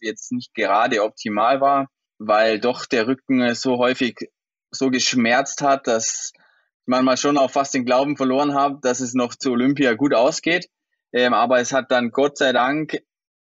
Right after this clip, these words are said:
noch funktioniert, ähm, dass es dort, ähm, dass ich dort eigentlich schmerzlos war. Und ja, dann, äh,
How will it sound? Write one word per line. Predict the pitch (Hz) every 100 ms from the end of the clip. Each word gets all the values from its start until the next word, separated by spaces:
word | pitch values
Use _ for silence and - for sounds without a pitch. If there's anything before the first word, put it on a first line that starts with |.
| _ -
noch | 139 131
funktioniert, | - 147 139 131 135 170 190 170 - _ _ _
ähm, | - 131 127 127 131
dass | 123 127
es | 139 123 -
dort, | 127 123 123 - -
ähm, | 117 120 117 117 117 113 107
dass | 120
ich | 117
dort | 143
eigentlich | 120 123 113
schmerzlos | - 113 127 - 160 160 160
war. | 151 151 160 160
Und | _ 117 131 131 127 127 123 123 117 - - 131
ja, | 107 113 120 143
dann, | 135 127 123
äh, | 127 123 117